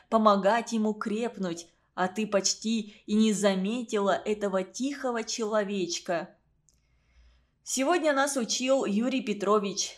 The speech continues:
Ребята не поняли ничего», сообщил Лёня. «Ну уж ты выдумываешь глупости»,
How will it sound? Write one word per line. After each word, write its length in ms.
Ребята 460
не 140
поняли 440
ничего», 880
сообщил 600
Лёня. 460
«Ну 280
уж 180
ты 160
выдумываешь 720
глупости», 960